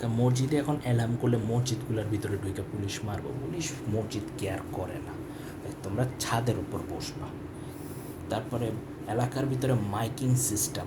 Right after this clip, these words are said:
আছে। ওইসব মামা করে ধইরা ধইরা, মামা করে জিম্মি কইরা, মামা গো মাইক ছিনাই নিবা। যেসব মামারা ওই যে মাইকে অ্যালার্ম দেয় না, "একটি ভাষণ, একটি ভাষণ", হ্যাঁ, বহুত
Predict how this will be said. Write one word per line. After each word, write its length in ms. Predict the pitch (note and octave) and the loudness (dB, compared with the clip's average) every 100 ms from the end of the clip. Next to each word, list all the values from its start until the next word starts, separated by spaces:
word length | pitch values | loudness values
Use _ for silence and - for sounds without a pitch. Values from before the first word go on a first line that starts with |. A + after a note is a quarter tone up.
| - | -2
আছে। 220 | - - - - - - - - - | 0 0 0 -6 -10 -10 -10 -10 -6
ওইসব 240 | A2 A2+ A#2 | -2 2 2
মামা 360 | G#2+ B2 D3+ C3+ | 4 6 6 6
করে 220 | C#3 D3 | 6 6
ধইরা 380 | D3 A#2 B2 C#3 | 6 6 6 6
ধইরা, 400 | B2 C3 D#3+ C#3+ - - - - - | 6 4 4 0 -2 -8 -12 -10 -4
মামা 200 | G2+ A2+ | 0 2
করে 220 | A#2 A#2+ B2+ | 4 4 4
জিম্মি 360 | A#2+ A#2 B2 B2+ | 4 6 8 8
কইরা, 240 | C#3+ F3 A2+ | 6 2 2
মামা 340 | G2+ G#2 A2 G#2 | 0 0 0 0
গো 100 | A#2+ - - | 0 0 -2
মাইক 180 | G#2+ G#2 - | -2 -4 -2
ছিনাই 280 | - A2 | 2 2
নিবা। 340 | G2 F2 - - - - - - - - - - - G2 | 0 -4 -8 -10 -10 -10 -10 -10 -10 -10 -10 -8 -8 -4
যেসব 220 | G#2 B2 | -2 4
মামারা 380 | B2 A#2+ A#2+ B2+ | 4 4 4 4
ওই 120 | B2 | 4
যে 200 | B2 A2+ - - - - - - G2 G2+ | 4 0 -2 -8 -10 -10 -8 -6 -6 -2
মাইকে 380 | A#2 A2+ B2+ A2+ G2+ - - - - B2 A2+ A#2 B2 - - | 0 0 0 0 -2 -8 -10 -10 -8 -6 -6 -6 -8 -10 -4
অ্যালার্ম 340 | C3 C3+ C3+ B2+ B2 | 2 2 2 -2 0
দেয় 120 | D3 | 2
না, 120 | D3+ E3+ | 2 0
"একটি 460 | A#2 B2+ - C3 | 0 0 0 2
ভাষণ, 540 | B2 B2 B2+ C3+ C3 B2 | 4 4 4 6 6 6
একটি 260 | A#2+ - | 4 0
ভাষণ", 580 | B2+ B2 A#2+ C#3 C3+ B2 - - - - - | 0 0 0 0 2 2 0 -8 -10 -10 -6
হ্যাঁ, 220 | C#3+ E3 - - - D3 | -4 -2 -4 -10 -10 -2
বহুত 200 | D#3 F3+ | 2 2